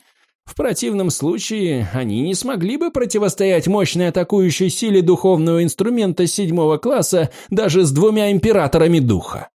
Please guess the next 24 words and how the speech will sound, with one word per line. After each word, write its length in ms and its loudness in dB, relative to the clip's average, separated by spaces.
Ма 200 -6
Желун 380 0
улыбнулся 560 0
и 60 0
сказал: 520 -6
«Так 360 -2
тоже 480 2
неплохо. 720 -2
По 160 -4
крайней 380 -2
мере, 300 0
нам 200 -2
удалось 460 0
увидеть 480 -2
полную 460 -2
силу 320 0
Академии 680 0
Шрек, 500 -6
верно?» 580 -2
Сяо 320 -4
Хунчень 460 -4
кивнул 400 -2
и 40 -2
ответил: 500 -10